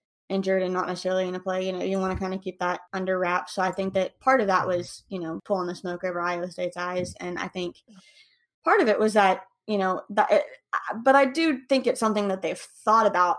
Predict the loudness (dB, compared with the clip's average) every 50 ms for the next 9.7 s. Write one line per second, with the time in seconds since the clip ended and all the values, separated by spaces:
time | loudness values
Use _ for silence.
0 | 2 4 4 4 4 2 2 2 0 0 0 0 -2 -2 -2 -2 -4 -4 -6 -4
1 | -4 -4 -6 -6 -6 -6 -6 -4 -4 -4 -6 -6 -8 -12 -8 -8 -6 -6 -8 -6
2 | -2 0 0 2 2 0 -2 -4 -8 -16 _ -18 -10 -6 -2 -2 -2 -2 -2 -2
3 | -2 0 0 0 0 0 0 -2 -4 -8 _ _ -4 -2 -2 -2 -2 -2 -4 -4
4 | -6 -8 -8 -6 -4 -4 -4 -4 -4 -4 -4 -6 -6 -6 -8 -8 -10 -12 -16 -16
5 | _ _ -20 -20 _ -16 -14 -10 -10 -10 -10 -10 -10 -10 -10 -10 -8 -6 -6 -6
6 | -6 -8 -12 -16 _ _ _ _ _ _ _ _ _ _ _ _ _ _ _ _
7 | _ -10 -8 -8 -6 -8 -10 -14 -14 -16 -6 2 6 6 8 8 6 2 0 -2
8 | 0 0 -2 -2 -2 -4 -8 -8 -4 0 2 2 2 2 0 -2 -6 -8 -12 -18
9 | _ _ -18 -14 -2 2 4 6 6 6 4 2 0